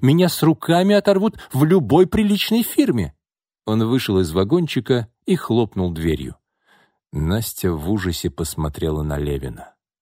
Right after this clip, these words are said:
"И что нам теперь делать, Константин? Где я вам в такой короткий срок найду нового архитектора уровня Регензона?" "Но и этот никуда не годится.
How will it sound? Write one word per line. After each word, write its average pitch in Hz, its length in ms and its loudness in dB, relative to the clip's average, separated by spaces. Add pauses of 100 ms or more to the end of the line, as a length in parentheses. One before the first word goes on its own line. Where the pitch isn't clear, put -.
(1200)
"И 120 60 -4
что - 200 -2
нам 165 200 4
теперь 143 260 -4
делать, 147 320 0
Константин? 131 640 -2 (760)
Где 131 240 2
я 170 120 4
вам 156 140 2
в - 40 -8
такой 170 220 2
короткий 147 340 0
срок 185 280 0
найду 147 220 0
нового 147 340 2
архитектора 123 640 -2 (220)
уровня 165 420 4 (120)
Регензона?" 147 800 2 (1000)
"Но 101 240 2
и 95 100 4
этот 151 280 2
никуда 120 300 2
не 90 120 0
годится. 95 580 -2